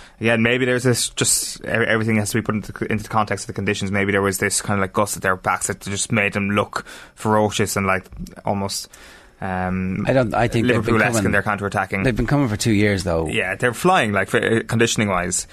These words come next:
Speaker 1: And they, they probably know that they have to peak early as well if they want to survive in Ulster.
Speaker 2: And they have a style of play, they have patterns, everybody understands what they're doing. They've got the,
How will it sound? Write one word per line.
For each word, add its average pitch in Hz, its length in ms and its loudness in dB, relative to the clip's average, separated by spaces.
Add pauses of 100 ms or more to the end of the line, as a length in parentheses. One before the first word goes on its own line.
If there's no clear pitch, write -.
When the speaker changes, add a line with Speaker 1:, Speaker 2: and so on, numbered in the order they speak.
(220)
Speaker 1:
And 101 220 0
they, - 260 0
they - 220 0
probably 123 240 2
know 117 240 6
that 110 120 0
they 101 140 4
have 101 220 -2
to 101 180 4
peak 104 260 2
early 101 240 4
as 95 140 2
well 98 320 4
if 95 80 0
they 98 80 0
want 98 100 2
to 98 60 -2
survive 98 260 2
in 98 80 0
Ulster. 98 380 -2
Speaker 2:
And 117 120 2
they 117 40 4
have 107 100 2
a 104 60 2
style 107 320 2
of 104 100 -2
play, 98 480 2
they 98 200 0
have - 200 -4
patterns, 95 540 0
everybody 98 340 2
understands 95 400 0
what - 60 -4
they're 95 100 0
doing. 98 640 0
They've 101 120 -2
got 98 260 0
the, 98 220 0